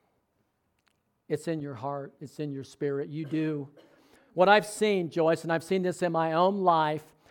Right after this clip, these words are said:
every time I've broken through a wall, Joyce, and you broke through one. You broke through a wall, eh, eh, you know, and there's more.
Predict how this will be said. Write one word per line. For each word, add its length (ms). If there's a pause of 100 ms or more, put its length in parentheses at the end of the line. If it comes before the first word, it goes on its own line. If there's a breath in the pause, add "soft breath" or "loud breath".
(280 soft breath)
every 240
time 300
I've 180
broken 300
through 200
a 60
wall, 400
Joyce, 400
and 120
you 80
broke 260
through 140
one. 340 (160)
You 160
broke 240
through 140
a 40
wall, 460 (400 soft breath)
eh, 140
eh, 180
you 100
know, 140
and 100
there's 160
more. 400